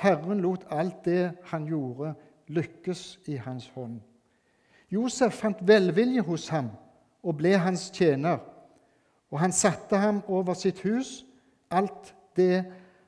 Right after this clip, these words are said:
han hadde, gav han i hans hånd. Og det skjedde så at fra den tid egypteren satte ham over sitt hus og over hele sin eiendom,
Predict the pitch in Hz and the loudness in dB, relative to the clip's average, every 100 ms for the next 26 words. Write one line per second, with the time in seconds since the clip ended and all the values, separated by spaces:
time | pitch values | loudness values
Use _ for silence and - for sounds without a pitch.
0 | _ - 165 147 165 123 196 156 156 170 | _ -2 0 2 2 2 0 4 2 2
1 | 139 160 156 147 - - _ 160 135 143 | 0 -4 -4 -6 -12 -20 _ -4 -4 -4
2 | 131 110 95 _ _ _ _ _ _ _ | -6 -8 -12 _ _ _ _ _ _ _
3 | _ _ _ _ _ 170 196 - - 233 | _ _ _ _ _ 2 2 2 4 4
4 | 254 226 220 214 190 190 180 - 190 170 | 4 2 4 4 4 0 -2 0 2 6
5 | 240 233 202 143 110 - - _ _ _ | 4 2 0 -2 -4 -14 -20 _ _ _
6 | _ _ _ 170 202 226 - 214 190 185 | _ _ _ -2 0 0 4 2 4 4
7 | 196 - 190 208 196 190 190 165 165 - | 2 2 2 2 2 0 0 0 -4 -2
8 | 196 196 - - 180 185 190 180 160 214 | -2 -2 -4 -6 -4 0 2 2 2 6
9 | 196 170 214 208 185 185 160 135 180 175 | 6 6 2 2 2 2 0 0 0 -2
10 | 123 | -2